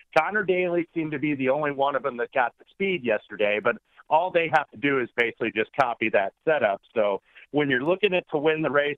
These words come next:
Carpenter, who is a local Indianapolis guy, twenty-two to one, V K fourteen to one. He actually won the road course, the Grand Prix here earlier in the month. And then Connor Daly is a big price at about fifty to one if you wanna go a little bit down the board. So that's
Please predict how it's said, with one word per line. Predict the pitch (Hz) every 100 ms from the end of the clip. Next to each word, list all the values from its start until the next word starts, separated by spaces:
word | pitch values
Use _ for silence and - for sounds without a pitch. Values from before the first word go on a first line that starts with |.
| -
Carpenter, | 143 151 160 156 156 135
who | 135
is | 123
a | 117 104
local | 113 131 139
Indianapolis | 139 127 123 123 127 131 -
guy, | 139 127 117 -
twenty-two | 139 135 123 - 127
to | 117
one, | 117 123 127 123 123 _ _ _
V | 107 156 170
K | 170 156 147
fourteen | 160 147 - 151 147
to |
one. | 139 139 139
He | 143
actually | 139 - 123
won | 117 131 123
the | 113 101 - _
road | - 135 160 160
course, | 113 101 -
the | 104
Grand | 120 117 113 -
Prix | 135 147
here | 120 101 98 - _ _
earlier | 139 127 123 113 110
in | 104
the | 104
month. | 123 120 110
And | 107
then | 104 104
Connor | 131 151 104
Daly | 120 131 117 104
is | 101
a | 92 -
big | 113 -
price | 117 104 -
at | 101
about | 95 92 - -
fifty | 139 - 104
to | 95
one | 90 90 90
if | -
you | 113
wanna | 113 107
go | 104 92
a | 98
little | 98
bit | 90 95 -
down | 101 92
the | 90
board. | 107 95 95 -
So | 98 98 - _ _ -
that's | 180 226